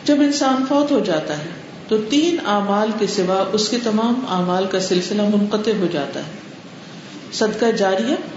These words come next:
یا وہ علم جس سے فائدہ اٹھایا جاتا رہے، یا نیک اولاد جو اس کے لیے دعا کرتی رہے۔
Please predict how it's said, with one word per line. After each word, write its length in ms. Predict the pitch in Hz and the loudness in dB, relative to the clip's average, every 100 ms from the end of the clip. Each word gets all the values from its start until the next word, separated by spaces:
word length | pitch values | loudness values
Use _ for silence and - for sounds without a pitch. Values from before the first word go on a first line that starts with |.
| - 190 | -8 0
یا 120 | 202 | 2
وہ 120 | 202 226 | 4 4
علم 200 | 220 226 202 | 4 2 0
جس 120 | 190 | 0
سے 140 | - 185 | 0 0
فائدہ 240 | 185 180 | 0 2
اٹھایا 380 | 214 208 214 202 | 2 2 2 0
جاتا 340 | 196 190 190 214 | 2 0 0 -2
رہے، 220 | 226 330 - - - - - - | -2 -4 -6 -14 -16 -16 -6 2
یا 140 | 254 | 4
نیک 320 | 254 330 330 | 4 2 2
اولاد 340 | 294 294 294 262 | 2 4 4 2
جو 80 | |
اس 160 | 254 - | 0 0
کے 60 | 254 | 0
لیے 140 | 269 | 2
دعا 220 | 190 180 | 2 2
کرتی 320 | 170 175 - 160 | 2 -2 -2 -2
رہے۔ 200 | 147 | -2